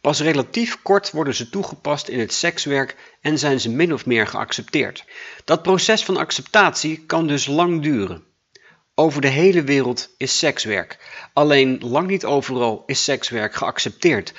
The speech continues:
of is zelfs strafbaar. En zolang politieke, religieuze en inkomensverschillen tussen landen even groot blijven als ze nu zijn, zal er een aanzuigende werking zijn naar landen waar sekswerkers meer kunnen verdienen.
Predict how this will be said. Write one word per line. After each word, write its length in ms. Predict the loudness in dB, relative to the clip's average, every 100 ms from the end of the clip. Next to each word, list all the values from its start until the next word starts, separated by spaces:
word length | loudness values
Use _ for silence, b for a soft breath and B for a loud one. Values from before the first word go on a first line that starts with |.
| B B
of 200 | -2 -2
is 320 | -2 -4 -4
zelfs 360 | -4 -2 -2 -4
strafbaar. 720 | -2 0 0 0 -2 -2 -10 _ B B B B B B
En 180 | 0 2
zolang 420 | 2 2 2 0
politieke, 800 | 2 4 4 0 -2 0 -2 -4
religieuze 880 | -2 0 2 0 2 4 4 0 -4 -4
en 200 | -4 0
inkomensverschillen 1160 | -2 2 2 2 0 -4 -4 -2 -2 -2 -4
tussen 300 | -4 -2 0
landen 380 | 0 0 0 -6 0
even 340 | 2 2 0
groot 400 | -2 2 2 2
blijven 360 | -2 -2 -4 -6
als 200 | -4 -4
ze 80 |
nu 220 | -2 0 0
zijn, 400 | -2 -4 -6 -12 B B B B
zal 220 | 2 4
er 80 | 4
een 140 | 2 2
aanzuigende 800 | 2 4 2 4 4 2 -2 0
werking 440 | 0 0 -2 -4
zijn 320 | -2 -4 -4
naar 180 | -6 -4
landen 480 | 0 2 2 -2 -8 -6
waar 180 | -6
sekswerkers 800 | -2 -4 -4 -4 -2 -2 -6 -10 -8
meer 300 | -2 0 0
kunnen 220 | -2 -4
verdienen. 460 | -4 -4 -4 -4